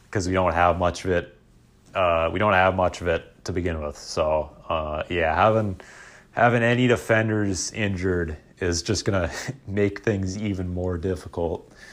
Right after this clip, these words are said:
Um, so yeah, we need, we need Ekman Larsson back as soon as possible.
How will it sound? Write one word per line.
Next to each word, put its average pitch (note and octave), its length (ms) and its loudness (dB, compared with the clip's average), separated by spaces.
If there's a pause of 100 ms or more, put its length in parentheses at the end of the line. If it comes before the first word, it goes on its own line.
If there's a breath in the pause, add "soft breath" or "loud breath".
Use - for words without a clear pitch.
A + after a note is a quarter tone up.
(300 loud breath)
Um, E2 680 -6 (1900)
so - 160 -2
yeah, E2 260 6
we F2+ 140 -6
need, G2 240 0
we G#2+ 140 2
need A2 460 2 (360 loud breath)
Ekman F#2+ 260 -2
Larsson F#2 360 -4
back E2+ 440 0 (100)
as E2+ 140 -6
soon F2+ 260 -4
as E2+ 120 -8
possible. D#2 600 -4